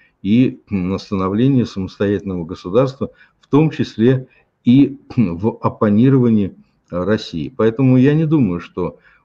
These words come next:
у Монголии была абсолютно вот такая безвыходная ситуация. Э, опять-таки, <clears throat> все-таки, м, любая политика — это, м,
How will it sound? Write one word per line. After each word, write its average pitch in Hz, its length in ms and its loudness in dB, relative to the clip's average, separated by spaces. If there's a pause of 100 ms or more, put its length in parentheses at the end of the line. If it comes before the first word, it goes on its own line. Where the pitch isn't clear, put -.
у 92 80 -6
Монголии 98 460 0
была 98 300 -2
абсолютно 110 540 -4
вот 82 160 -10
такая 95 300 -6
безвыходная 95 760 -4
ситуация. - 580 -12 (1080)
Э, 90 400 -8 (200)
опять-таки, 98 720 -2 (220)
<clears throat> 107 440 2
все-таки, 135 580 -2 (600)
м, 85 480 -4
любая 107 400 2
политика — 120 760 -2 (380)
это, 113 600 0 (180)
м, 90 260 -2